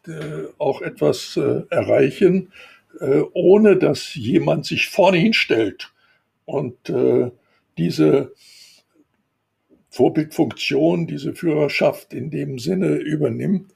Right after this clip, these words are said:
und stellt dann fest, dass, äh, die Gruppe allein das nicht, äh, hinbringt. Und wenn ich das auf einen Begriff mal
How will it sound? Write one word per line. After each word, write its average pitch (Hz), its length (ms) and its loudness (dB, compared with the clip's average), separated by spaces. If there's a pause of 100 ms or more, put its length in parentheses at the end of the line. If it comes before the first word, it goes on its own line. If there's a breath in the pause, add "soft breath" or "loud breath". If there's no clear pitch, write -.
(340 loud breath)
und 120 220 -8
stellt 147 320 0
dann 139 120 -2
fest, - 280 -4
dass, - 360 -8
äh, 131 300 -10 (220)
die 151 80 -10
Gruppe 180 340 0
allein 127 380 0
das 170 260 0
nicht, - 360 -4
äh, 143 180 0
hinbringt. 156 720 -4 (360 soft breath)
Und 147 200 -6
wenn 160 140 2
ich - 220 -2 (280)
das 160 180 4
auf 151 200 0
einen 151 260 2
Begriff 175 560 0
mal 170 640 4